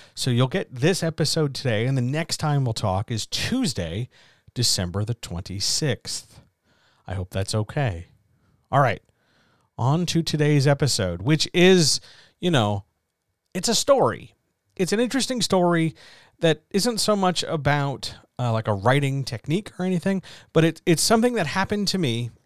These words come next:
and it's really, really stuck in my head, and I really, really want to talk about it. So let me give you some context first. I am a writing coach and developmental editor. Uh, that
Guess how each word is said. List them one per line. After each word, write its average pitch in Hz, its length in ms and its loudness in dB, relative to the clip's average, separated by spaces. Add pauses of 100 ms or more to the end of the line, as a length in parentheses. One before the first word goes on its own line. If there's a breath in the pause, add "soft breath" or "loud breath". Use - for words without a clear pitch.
(160)
and 147 140 2
it's 131 140 -2
really, 202 540 4
really 185 300 4
stuck 156 320 2
in 151 100 2
my 147 120 2
head, 101 360 0 (400 soft breath)
and 117 180 0
I 110 60 4
really, 143 520 4
really 113 500 4
want 98 240 0
to 92 40 -2
talk 90 280 -6
about 82 320 -14
it. - 80 -20 (500 soft breath)
So 120 460 -2
let 170 180 6
me 226 140 2
give 160 260 6
you 156 200 4
some 120 300 0
context 139 840 -2
first. - 560 -8 (800)
I 143 80 4
am 170 140 6
a 131 100 4
writing 123 500 2
coach 156 500 0
and 117 140 0
developmental 113 880 -2
editor. 87 420 -10 (720 soft breath)
Uh, 95 340 -8
that 120 280 -6